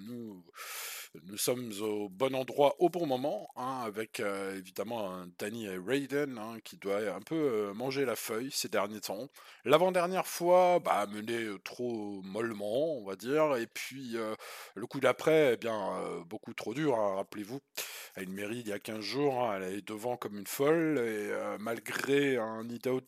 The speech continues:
Tillard, hein, en quatrième épaisseur né au vent, on n'a pas jugé utile de ralentir pour le laisser passer et prendre son dos. Euh,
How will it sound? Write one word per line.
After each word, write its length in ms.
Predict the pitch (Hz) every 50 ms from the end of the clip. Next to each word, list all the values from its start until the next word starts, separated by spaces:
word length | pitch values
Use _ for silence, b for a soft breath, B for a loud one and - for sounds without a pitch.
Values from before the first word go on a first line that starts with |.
| _ -
Tillard, 400 | - 143 139 160 160 156 127 113
hein, 60 | 113
en 160 | 113 113 113
quatrième 460 | - - - - - 127 120 117 123
épaisseur 480 | 123 - - 127 117 - 151 123 113 120
né 60 | 117
au 100 | 113 107
vent, 220 | 98 120 135 139 - B B B B B B B B B B B B _
on 60 | 90
n'a 100 | 87 95
pas 140 | 92 - 127
jugé 300 | 113 110 117 104 107 117
utile 340 | 113 104 - - 139 123 -
de 420 | - 107 101 95 95 92 90 90 82 65 62 - - - - - -
ralentir 520 | - 117 113 98 101 - - 131 127 117
pour 160 | - _ 101 95
le 140 | 104 104
laisser 320 | 98 95 104 - - - 123
passer 440 | - - 95 - - - 107 117 - _ _ _ B B B B B -
et 60 | -
prendre 280 | - - - 123 120 -
son 220 | - - 127 131
dos. 260 | 127 117 120 127 127 _ B B B B B B B B B B -
Euh, 260 | - 131 131 131 131